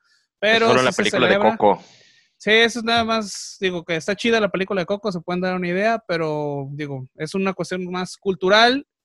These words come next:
Speaker 1: y sí se celebra, es una tradición, eh, mi-,
Speaker 2: Sí.
Speaker 1: pues, sí, de muchos años, muchos
Speaker 2: Digamos que eso,
Speaker 1: siglos
Speaker 2: que
Speaker 1: aquí
Speaker 2: eso que
Speaker 1: en
Speaker 2: su-,
Speaker 1: México.
Speaker 2: eso que sucede en Coco sí es, digo, sí es, eh, tratan de representar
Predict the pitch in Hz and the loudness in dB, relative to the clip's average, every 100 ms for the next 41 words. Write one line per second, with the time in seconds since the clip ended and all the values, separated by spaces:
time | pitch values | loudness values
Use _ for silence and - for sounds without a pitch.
0 | 190 196 208 - 180 175 170 165 160 156 | -10 -8 -8 -8 -8 -2 0 2 2 0
1 | 160 - 185 180 180 175 156 156 147 139 | -2 -4 -8 -6 -4 -4 -6 -6 -8 -8
2 | 160 160 165 156 135 139 135 139 151 - | -8 -8 -10 -12 -10 -10 -8 -10 -12 -14
3 | - 127 120 123 113 202 233 208 208 202 | -8 -2 -2 -2 -6 -8 -4 -2 -2 -4
4 | 202 196 202 185 - 175 180 196 175 - | -2 0 0 -2 -6 -8 -6 -4 -6 -12
5 | _ _ - 135 202 175 185 175 - 147 | _ _ 0 2 4 2 2 2 -2 -2
6 | 143 170 175 160 156 156 139 131 123 180 | 0 0 0 -2 -6 -10 -4 -2 -2 -2
7 | 147 127 143 143 156 156 151 165 151 - | -2 0 2 4 2 2 2 2 2 2
8 | 139 135 - - - - 98 101 - 127 | 2 2 -2 -12 -14 -12 -6 -4 0 0
9 | 135 - 113 113 107 101 95 95 92 - | 0 -4 0 2 4 4 4 2 2 -4
10 | _ _ _ 104 104 120 117 - - 101 | _ _ _ -4 -2 -2 -2 -4 -2 -4
11 | 98 110 110 104 | -2 -2 -2 -4